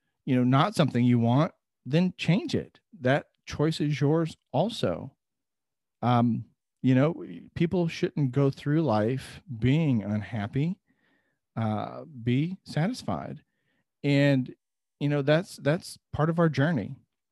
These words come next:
And so, you know, I just kinda wanted to talk about that. You know, it's, it's, um, life is interesting. Life is precious. Life is short.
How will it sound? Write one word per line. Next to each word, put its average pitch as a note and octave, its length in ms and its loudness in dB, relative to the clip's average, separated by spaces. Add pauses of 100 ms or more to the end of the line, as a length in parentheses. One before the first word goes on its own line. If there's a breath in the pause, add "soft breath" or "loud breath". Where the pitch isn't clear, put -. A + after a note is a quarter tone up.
(800)
And C#3+ 180 0
so, E3+ 400 4 (640 soft breath)
you F#3 80 0
know, F#3+ 40 2
I F#3+ 60 2
just - 220 -8
kinda A3 260 0
wanted G#3 320 0
to G#3 340 0 (500)
talk - 340 -4
about G#2+ 320 -2
that. F#2 320 -6 (140)
You A2+ 120 -4
know, A#2 140 0
it's, D#3 340 -6
it's, C3 240 -4
um, A2+ 400 0 (1200)
life D#3+ 320 -2
is F#3+ 140 -4
interesting. C#3 640 -6 (920)
Life B2+ 320 0
is D#3 100 -8
precious. G#2+ 720 -6 (800)
Life G#2+ 260 -4
is G#2+ 80 -6
short. - 520 -10